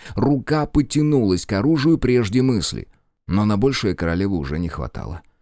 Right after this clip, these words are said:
Все уроки Альрика забылись разом. «Ну кто так бьёт?» — звучал в голове насмешливый голос брата. «Ты же не траву косишь!»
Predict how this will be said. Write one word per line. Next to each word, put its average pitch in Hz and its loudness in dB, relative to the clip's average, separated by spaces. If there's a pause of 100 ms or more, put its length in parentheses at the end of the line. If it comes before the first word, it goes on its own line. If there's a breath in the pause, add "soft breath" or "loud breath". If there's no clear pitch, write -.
(160)
Все 127 0
уроки 101 -2
Альрика 135 0 (120)
забылись 104 0
разом. 65 -6 (220)
«Ну 135 2
кто 170 0
так 160 0
бьёт?» — 139 2 (320 soft breath)
звучал 104 2
в 82 -4
голове 92 2
насмешливый 92 0
голос 80 -2
брата. 76 -6 (240 soft breath)
«Ты 240 0
же 208 4
не 226 6
траву 175 4
косишь!» 98 0